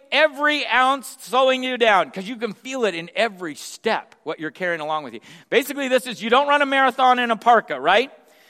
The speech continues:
If you've ever seen someone running in a race, you ever see somebody, like, a real runner? They wear, like, the, you know the shorts I'm talking about? Those tiny, teeny nylon shorts that, you know, that's all they're wearing. And then they got a little t-shirt.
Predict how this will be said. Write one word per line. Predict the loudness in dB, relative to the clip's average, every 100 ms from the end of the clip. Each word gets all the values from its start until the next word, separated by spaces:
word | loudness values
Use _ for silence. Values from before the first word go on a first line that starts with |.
| _ _
If | -4
you've | -2 2
ever | 4 2
seen | 0 -4 -4 -2
someone | 0 2 2
running | 2 2 0
in | 0
a |
race, | 4 4 4
you | -2
ever | -2
see | -6 -2
somebody, | 0 0 4
like, | 2 2
a |
real | 2 4 4
runner? | 4 2 2 -2 -6 -20 2
They | 2
wear, | 4 4 6 6
like, | 6 4 2 2
the, | 2 2 -10 -10
you | -4
know | 2 2
the | 2
shorts | -2 2 2 2
I'm | 0
talking | 2 0 0
about? | 2 2 2
Those | -2 -2 -12 -20
tiny, | -4 0 0 -2 -6
teeny | -6 -6 -4 -2 -2 -4 -8 -14
nylon | 0 2 4 6 4 2
shorts | -2 -2 4 4 4 0
that, | 0 0 -10 -6
you | 2
know, | 4
that's | 4 4
all | 6 6
they're | 6 6
wearing. | 6 6 4
And | 0
then | -2
they | 2
got | 2
a | 4
little | 4 4
t-shirt. | 0 -6 -4 4 4 4